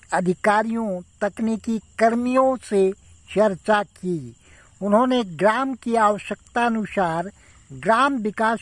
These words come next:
योजना में ली जाने वाली योजनाओं के संबंध में जरूरी दिशा निर्देश दिए। डीडीसी ने इन ग्रामों में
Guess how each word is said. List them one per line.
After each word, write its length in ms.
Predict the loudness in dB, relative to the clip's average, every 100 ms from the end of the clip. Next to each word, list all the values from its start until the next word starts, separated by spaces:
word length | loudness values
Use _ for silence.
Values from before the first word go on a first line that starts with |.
| -4
योजना 500 | 0 0 0 0 0
में 180 | 0 0
ली 360 | 0 0 0
जाने 400 | 2 2 2 0
वाली 480 | 0 0 0 -4 -6 _ -20 _ -14
योजनाओं 680 | -2 2 2 2 2 2 0
के 240 | 0 -4
संबंध 460 | -2 -4 0 0 0
में 300 | -2 -2 -4 -10 -20 _ -18
जरूरी 680 | 0 2 4 2 2 0
दिशा 480 | 0 -2 2 4 4
निर्देश 680 | 4 0 0 2 4 4 -2 -16
दिए। 420 | -6 2 4 4 0 -14 -20 _ _ -20 -20 -20 -20 _ _ -20 _ _
डीडीसी 760 | -12 0 2 4 4 4 2 2
ने 340 | 4 2 0 -6
इन 200 | -2 0 0
ग्रामों 500 | 2 4 4 0 0 0
में 400 | -2 -4 -8